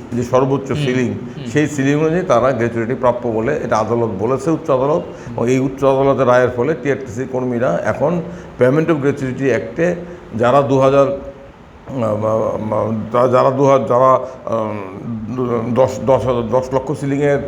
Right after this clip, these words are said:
Speaker 1: থাকাকালীন সময়ে রিটায়ার করেছেন, তারা দশ লক্ষ সিলিং অনুযায়ী পাবেন। যারা এর পরবর্তী সময় রিটায়ার করেছেন, তারা কুড়ি লক্ষ টাকা সিলিং অনুযায়ী পাবেন। এটা কিন্তু অনেকগুলো মামলা করে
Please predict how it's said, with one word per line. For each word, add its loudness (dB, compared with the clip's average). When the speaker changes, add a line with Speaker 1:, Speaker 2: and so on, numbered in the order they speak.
Speaker 1:
থাকাকালীন 0
সময়ে 2
রিটায়ার 0
করেছেন, 0
তারা 2
দশ 2
লক্ষ -2
সিলিং 0
অনুযায়ী 2
পাবেন। 2
যারা 4
এর 4
পরবর্তী 0
সময় 0
রিটায়ার 2
করেছেন, 0
তারা 2
কুড়ি 0
লক্ষ 2
টাকা 2
সিলিং -2
অনুযায়ী 0
পাবেন। -4
এটা 2
কিন্তু 4
অনেকগুলো 4
মামলা 2
করে 0